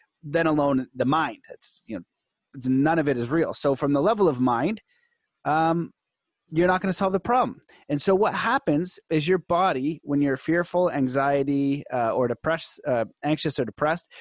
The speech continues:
you're gonna be in the sympathetic nervous system. And what that means is there's gonna be increased cortisol, increased blood pressure, all these neurotransmitters and these neurochemicals you can look up,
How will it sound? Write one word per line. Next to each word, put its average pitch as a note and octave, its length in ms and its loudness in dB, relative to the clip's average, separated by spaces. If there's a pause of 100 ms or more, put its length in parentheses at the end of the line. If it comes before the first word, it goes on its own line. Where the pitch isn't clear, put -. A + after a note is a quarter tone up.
(120)
you're D#3 140 0
gonna G3+ 180 0
be F#3+ 500 0
in D#3+ 500 0 (100)
the C3+ 640 0 (880)
sympathetic F#3+ 1000 0
nervous C3 500 2
system. - 440 -10 (460)
And C#3 440 2 (240)
what B2+ 160 -2
that F3+ 240 0
means F3+ 320 0
is D3+ 140 -4
there's C3+ 160 -4
gonna C3+ 180 -2
be C3 160 -2
increased B2+ 580 -6
cortisol, E3+ 640 2
increased B2+ 720 -8
blood E3+ 320 -2
pressure, D#3+ 500 -2 (280)
all D#3 180 2
these F3+ 260 0
neurotransmitters F3 1040 0
and D3 120 0
these C#3 120 0
neurochemicals D#3 800 -2
you D3 100 0
can B2+ 200 -2
look D3 180 -2
up, D#3+ 220 -2